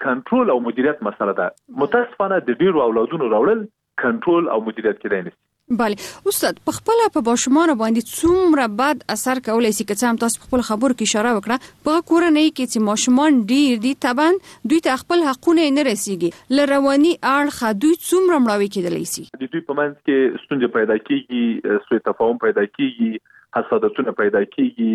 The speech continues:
Speaker 1: تربګنۍ پیدا کیږي، محرومیت پیدا کوي، جنجالونه پیدا کیږي، ضد پیدا کوي سي، عقدې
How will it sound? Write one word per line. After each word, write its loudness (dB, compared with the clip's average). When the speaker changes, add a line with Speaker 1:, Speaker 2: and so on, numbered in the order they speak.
Speaker 1:
تربګنۍ 0
پیدا 2
کیږي، -4
محرومیت -2
پیدا 0
کوي، 2
جنجالونه 0
پیدا 2
کیږي، -2
ضد -2
پیدا 0
کوي 2
سي، -6
عقدې 0